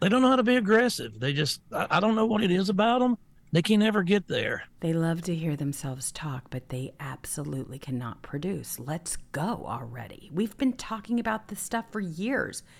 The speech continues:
Speaker 2: You don't have to remind us. We already know. It's another day in paradise over here, watching a two-tier corrupt justice system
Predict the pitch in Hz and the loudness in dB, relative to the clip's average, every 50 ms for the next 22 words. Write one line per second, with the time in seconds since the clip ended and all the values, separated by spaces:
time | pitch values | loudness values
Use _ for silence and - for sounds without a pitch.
0 | - - - - - - - - 277 294 339 349 359 285 262 294 277 - 226 185 | -20 -20 -20 -20 -20 -20 -10 -2 0 0 2 4 2 2 2 2 0 0 0 2
1 | 160 143 135 131 131 127 135 147 170 240 254 - - 294 302 302 302 311 311 302 | 4 4 4 4 4 2 2 0 0 0 -2 -2 -2 0 2 2 4 4 4 4
2 | 311 311 294 285 285 330 330 277 - - - 175 170 - 233 233 233 240 254 254 | 4 4 6 6 6 4 4 2 0 0 -2 -4 -2 0 2 4 4 4 4 4
3 | 247 262 262 254 262 262 262 254 254 240 - 240 269 277 285 277 247 185 156 135 | 4 2 0 2 2 2 4 4 2 2 2 2 2 2 2 2 0 0 0 0
4 | 127 - 139 131 127 127 131 135 131 127 127 123 - - - - - - - 147 | 0 0 0 0 2 2 0 2 2 2 0 0 -2 -8 -16 -20 -20 -10 -4 -2
5 | 151 165 180 202 208 208 - 208 180 156 143 - - - 220 220 - - - - | 6 8 8 8 8 6 0 -2 -2 -2 -2 -4 -4 -4 -4 -6 -6 -8 -6 -2
6 | 208 202 190 190 - - 196 180 180 202 196 156 - - - - - - - - | 0 0 0 0 -2 -2 -2 2 4 4 4 4 2 -4 -12 -20 -20 -20 -20 -20
7 | - - - 185 196 233 226 - - 175 - - - 147 139 - - 165 175 196 | -20 -4 2 2 4 4 2 0 -4 -4 -4 -2 -4 -4 -6 -4 -4 -2 -2 -2